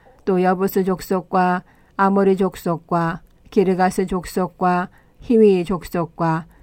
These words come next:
알가 족속과 신 족속과 아로와 족속과 스말 족속과 하맛 족속을 낳았더라. 셈의 아들들은 엘람과 아스루와 아르박삭과 룻과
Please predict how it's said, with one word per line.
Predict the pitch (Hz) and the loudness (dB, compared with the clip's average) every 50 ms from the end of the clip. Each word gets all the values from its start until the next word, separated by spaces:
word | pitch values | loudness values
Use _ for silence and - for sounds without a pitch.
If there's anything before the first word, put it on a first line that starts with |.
| - - - - - - - - - | -20 -20 -20 -20 -20 -20 -20 -10 -4
알가 | - 196 196 202 190 196 190 190 | 0 2 2 2 2 2 2 2
족속과 | 196 - 190 - - - 190 185 - - - 185 180 180 180 160 - | 2 0 -4 -6 -4 -4 -4 -4 -4 -2 -2 0 0 2 0 -2 -2
신 | - - 247 214 202 190 190 | -2 0 0 2 2 0 -2
족속과 | - 180 - - - - 175 160 - - 175 165 165 165 175 - _ _ _ _ _ _ _ _ _ _ | -2 -2 -4 -4 -4 -4 -4 -4 -4 -2 -2 0 0 -2 -4 -8 _ _ _ _ _ _ _ _ _ _
아로와 | - 202 190 185 190 190 190 190 185 | -2 0 0 2 2 2 4 2 2
족속과 | 190 - - 190 175 - - 196 185 180 - - 185 180 175 180 175 190 - - _ | 0 -2 -4 -6 -4 -4 -6 -6 -6 -6 -4 -2 0 0 0 0 -2 -4 -8 -14 _
스말 | - - 247 220 214 208 196 185 170 175 | -8 -2 0 2 2 2 2 2 0 0
족속과 | 180 175 160 - - - 170 160 - - 175 165 160 160 165 - _ _ _ _ _ _ _ - | -2 -4 -6 -6 -6 -6 -6 -6 -4 -4 -2 -2 -2 -2 -6 -10 _ _ _ _ _ _ _ -6
하맛 | - 233 208 202 202 196 190 190 - | -2 0 2 2 2 2 0 0 -2
족속을 | - 190 - - - 190 185 165 185 180 175 165 151 143 | -4 -6 -4 -2 -2 -2 -2 0 0 0 0 0 0 0
낳았더라. | 175 190 190 180 160 160 156 - 165 165 170 175 170 170 160 _ _ _ _ _ _ _ _ _ _ _ _ _ _ _ _ - | 0 0 2 2 0 -2 -2 -4 -4 -2 -2 -2 -4 -6 -10 _ _ _ _ _ _ _ _ _ _ _ _ _ _ _ _ -6
셈의 | - - 220 214 208 202 202 | 0 2 2 4 4 4 2
아들들은 | 196 190 190 185 196 190 190 175 190 185 196 190 190 185 - | 2 2 2 2 2 2 2 2 2 2 2 0 0 -2 -2
엘람과 | - 196 196 190 185 185 185 185 185 185 180 185 180 180 180 180 - | -2 0 0 2 2 2 0 0 -2 -2 0 0 0 0 0 -2 -2
아스루와 | - 185 190 - - - 185 165 170 165 165 165 165 160 165 - _ _ _ _ _ _ _ _ - | -4 -4 -4 -4 -4 -4 -4 -2 0 0 0 0 0 -2 -4 -8 _ _ _ _ _ _ _ _ -2
아르박삭과 | 202 196 190 196 196 190 202 185 - - - 196 185 180 180 _ - 190 185 185 180 170 165 | 0 0 2 2 0 0 -2 -2 -4 -4 -2 -2 -2 -2 -4 _ 0 0 2 2 2 0 0
룻과 | 175 196 190 160 - - - 175 170 165 165 180 | 0 -2 -2 -2 -4 -6 -2 -2 0 0 -2 -4